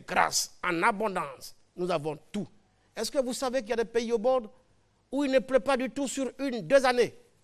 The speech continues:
En Côte d'Ivoire, il pleut toutes les semaines, presque tous les jours.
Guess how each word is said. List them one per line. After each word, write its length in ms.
En 80
Côte 220
d'Ivoire, 340
il 100
pleut 280
toutes 220
les 80
semaines, 320
presque 400
tous 140
les 120
jours. 420